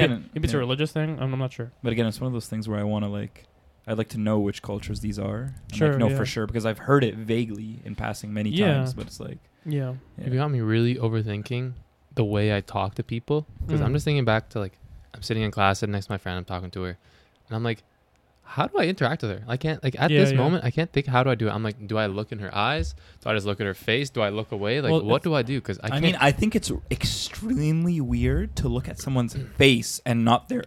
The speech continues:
Speaker 1: eyes.
Speaker 2: What do you
Speaker 1: Like,
Speaker 2: mean?
Speaker 1: if I'm
Speaker 3: Like,
Speaker 1: looking
Speaker 3: no,
Speaker 1: at your
Speaker 3: I don't mean, I don't mean, like,
Speaker 1: nose.
Speaker 3: look at, like, a specific part of their face. I just mean, like, face as a whole. Like, I'm not
Speaker 2: Oh.
Speaker 3: looking at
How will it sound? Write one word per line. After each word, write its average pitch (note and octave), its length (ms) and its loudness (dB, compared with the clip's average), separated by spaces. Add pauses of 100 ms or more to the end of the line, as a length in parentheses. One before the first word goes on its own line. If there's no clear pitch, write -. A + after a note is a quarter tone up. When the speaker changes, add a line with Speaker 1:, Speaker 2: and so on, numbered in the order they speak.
(100)
Speaker 1:
eyes. A#2+ 580 4 (460)
Speaker 2:
What D3+ 100 2
do D#3 40 2
you D3+ 40 6
Speaker 1:
Like, C#3+ 100 6
Speaker 2:
mean? C#3+ 60 2
Speaker 1:
if D3+ 80 2
I'm D#3 100 8
Speaker 3:
Like, G3+ 100 10
Speaker 1:
looking F3 140 4
Speaker 3:
no, F3 60 12
Speaker 1:
at D#3 80 10
your D3 80 10
Speaker 3:
I C#3+ 40 10
don't C#3 140 10
mean, D3 100 12 (140)
I - 40 12
don't - 160 10
mean, G3+ 140 10
like, D#3+ 160 8
Speaker 1:
nose. C3+ 80 2
Speaker 3:
look F#3 180 8
at, E3 100 2
like, B2+ 220 2 (240)
a C3 60 0
specific C#3 420 0
part C#3+ 160 6
of C#3 40 4
their A#2+ 80 2
face. A#2+ 220 -4
I C#3 60 -8
just C#3 140 -6
mean, D3+ 80 -4
like, B2 180 -4 (180)
face D3+ 280 -4
as B2+ 100 -2
a A2+ 60 -4
whole. A2 460 -2 (680)
Like, C3 100 2
I'm F3 120 8
not C3+ 120 8
Speaker 2:
Oh. B2 40 0
Speaker 3:
looking D3 360 0
at B2 140 -2